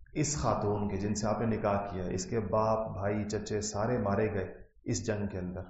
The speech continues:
اور اس کے فوراً بعد اس سے آپ کا نکاح ہوا ہے۔ مجھے خطرہ تھا، میں اطمین-، مجھے اطمینان نہیں تھا، میں نے ساری رات آنکھوں میں کاٹی ہے یہاں پر۔" تو آپ صلی اللہ علیہ وسلم نے اس کے اوپر ان کو دعا دی۔ لیکن ام المؤمنین حضرت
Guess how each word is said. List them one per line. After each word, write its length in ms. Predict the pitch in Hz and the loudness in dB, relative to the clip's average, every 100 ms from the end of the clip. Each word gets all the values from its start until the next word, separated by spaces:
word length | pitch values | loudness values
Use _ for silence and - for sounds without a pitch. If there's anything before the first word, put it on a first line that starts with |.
| - - _ - | -14 -20 _ -2
اور 160 | 95 113 | 0 0
اس 120 | - | 0
کے 100 | 110 | -2
فوراً 360 | - 131 139 | 2 2 4
بعد 160 | 113 107 | 4 4
اس 200 | 104 104 | 2 0
سے 60 | 104 | 0
آپ 160 | 98 | 0
کا 80 | 104 | 0
نکاح 280 | 101 107 113 | -2 0 0
ہوا 260 | 113 117 | 2 0
ہے۔ 40 | 120 - - - | -2 -6 -12 -10
مجھے 280 | 104 113 123 | -2 0 2
خطرہ 360 | - 117 120 110 | 0 0 2 0
تھا، 240 | 110 104 | 0 -2
میں 100 | 104 | 0
اطمین-، 340 | 101 101 104 107 | -2 -2 -4 -2
مجھے 200 | 117 120 | -2 -2
اطمینان 560 | - 107 110 127 107 | -2 2 2 4 2
نہیں 180 | 98 98 | 0 0
تھا، 80 | 101 | -2
میں 140 | 107 | 0
نے 80 | 110 | 0
ساری 320 | 120 127 139 | 2 2 4
رات 240 | 120 117 110 | 4 2 0
آنکھوں 260 | 107 107 | -2 -2
میں 120 | 101 | -2
کاٹی 360 | 101 92 90 92 | -4 -4 -6 -6
ہے 60 | 90 | -6
یہاں 200 | 90 90 | -6 -10
پر۔" 200 | - - _ _ - - - - - | -14 -20 _ _ -20 -18 -20 -12 2
تو 60 | |
آپ 140 | 110 110 | 4 4
صلی 140 | 120 | 2
اللہ 140 | 110 107 | 4 2
علیہ 120 | 104 | 2
وسلم 220 | 104 101 | 0 -2
نے 60 | 98 | -2
اس 120 | - | -2
کے 80 | 110 | -2
اوپر 180 | 110 | 0
ان 80 | 104 | 0
کو 100 | 104 | -2
دعا 320 | 101 101 95 | 2 2 2
دی۔ 80 | 98 | 2
لیکن 200 | 101 113 | 0 0
ام 140 | 120 131 | 0 0
المؤمنین 360 | 120 120 127 | 2 2 2
حضرت 220 | 113 120 | 2 0